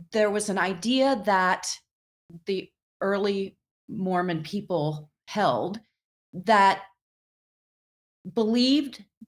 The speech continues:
that in, uh, converting the n-, native population in the Americas, that they would become white and delightsome. They would actually become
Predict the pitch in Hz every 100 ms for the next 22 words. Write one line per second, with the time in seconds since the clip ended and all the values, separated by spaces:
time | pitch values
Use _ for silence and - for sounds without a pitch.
0 | _ _ - 208 180 - - - 214 196
1 | 202 - _ - 185 151 180 208 175 208
2 | 247 277 214 202 214 220 _ _ _ _
3 | - 214 202 202 214 214 220 214 214 208
4 | 190 202 180 175 175 170 160 160 175 175
5 | 165 160 156 151 160 151 147 - _ _
6 | - 196 - 196 208 214 208 - 170 175
7 | - 160 156 156 160 165 151 156 165 165
8 | - 107 131 160 180 175 170 170 - 226
9 | 196 190 190 180 160 - 175 170 165 165